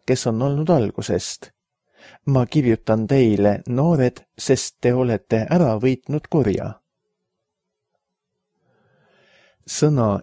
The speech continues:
isad viitab küpsusele ja juhtimisele. Johannes iseloomustab isasid sõnadega, „sest teie olete mõistnud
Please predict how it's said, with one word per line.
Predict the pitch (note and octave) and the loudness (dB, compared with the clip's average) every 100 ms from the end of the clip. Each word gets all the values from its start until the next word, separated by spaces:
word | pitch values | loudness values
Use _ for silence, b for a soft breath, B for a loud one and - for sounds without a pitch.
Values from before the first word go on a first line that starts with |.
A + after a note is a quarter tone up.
| - | -4
isad | E3+ - B2 F2+ - - A#2 | -4 0 0 0 -6 -10 0
viitab | B2 A2+ - G2 - | 0 0 -4 -8 -2
küpsusele | F3 - - A2+ - A#2 A#2 B2 - | -4 -2 -4 -4 0 2 2 0 0
ja | C3+ | 2
juhtimisele. | D3 D#3 - - F#2+ G#2 - F#2 G2+ - _ _ _ B B B B B B B _ | 2 0 -2 -8 -6 -6 -6 -8 -10 -14 _ _ _ B B B B B B B _
Johannes | D3 A#2+ A2 G#2+ F3+ F3+ B2+ C#3 | 0 2 2 2 0 0 -2 -2
iseloomustab | C#3 C#3+ B2 B2+ A#2+ A#2+ - A2+ D3 | -2 -2 -2 0 0 -2 -2 -2 -2
isasid | E3 C#3+ A2+ B2 - | -2 -2 0 -2 -2
sõnadega, | - D#3+ B2+ G#2 A#2 A#2 A#2 - _ _ | -2 -2 0 -2 0 -2 -4 -10 _ _
„sest | - B2 - - | -2 -2 -2 -2
teie | E3 D#3+ A2+ | 2 2 2
olete | A2 A2+ - C3 | 0 -2 -2 -2
mõistnud | E3+ C3 - - G2 F#2+ | 0 -2 -4 -6 -6 -8